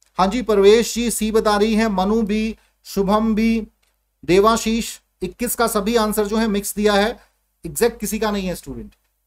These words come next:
बाईसवाँ सवाल आपकी स्क्रीन पर है, आंसर करेंगे क्वेश्चन नंबर ट्वेंटी टू स्टूडेंट्स।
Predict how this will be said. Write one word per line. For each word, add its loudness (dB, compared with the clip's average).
बाईसवाँ 0
सवाल 0
आपकी -6
स्क्रीन -6
पर 0
है, 0
आंसर -4
करेंगे 0
क्वेश्चन -2
नंबर -2
ट्वेंटी -4
टू -6
स्टूडेंट्स। -10